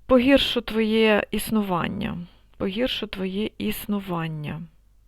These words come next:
Але дуже вони хочуть відновити свою спроможність, як це було декілька років назад. Тому можна сказати, що те, що, знаєте, їм вже отут сидить,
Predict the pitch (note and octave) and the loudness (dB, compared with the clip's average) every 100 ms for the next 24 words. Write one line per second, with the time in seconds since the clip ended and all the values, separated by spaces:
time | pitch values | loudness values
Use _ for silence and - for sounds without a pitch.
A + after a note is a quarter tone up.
0 | _ _ _ _ _ _ _ _ - _ | _ _ _ _ _ _ _ _ -20 _
1 | _ _ _ _ _ - - - - A3+ | _ _ _ _ _ -10 -8 -10 2 6
2 | A#3+ A#3 A3+ E4 D#4 B3 A#3+ A#3 A3 - | 8 8 4 2 4 2 4 4 2 0
3 | A3 G3 - F#3+ F#3 G#3+ G#3+ A3 G#3+ G3+ | 0 0 -2 -4 -4 0 2 2 0 -2
4 | G3 F3+ G3 G3 F#3 - G3 F#3 G3 C4+ | -2 -6 -4 -4 -4 -6 -4 -2 0 -2
5 | D4 G#3 F#3+ - G3+ G#3 G3+ - F#3+ F3+ | 0 -4 -4 -6 0 0 0 -6 -6 -4
6 | G#3 C4+ C4+ B3 - - - - C4+ - | -4 -2 0 -2 -6 -18 -14 0 0 2
7 | A#3+ - G3 G3+ - F#3+ - F#3 F3+ D#3 | -2 2 0 0 -4 -8 -4 -4 -4 -6
8 | - - - - - - - - - - | -6 -12 -12 -14 -20 -18 -14 -12 -14 -6
9 | G#3+ C4 D#4+ C4+ A#3 A3+ - A3 A3 A3+ | -2 0 0 -2 0 -2 -2 0 4 4
10 | A3 G#3 - - G#3 G3+ - A#3+ A3+ G3 | 4 2 2 2 -2 -2 2 6 6 6
11 | - - G3+ G3 - - - - - A#3 | 2 0 0 -2 -6 -14 -14 -8 0 2
12 | A#3+ G#3+ A3+ A#3 G#3+ A3 - G#3 - B3 | 4 2 4 4 4 4 4 -2 -2 -4
13 | A3 - G3+ F3+ A3+ D#4+ - - | -2 -2 -2 0 0 0 -4 -10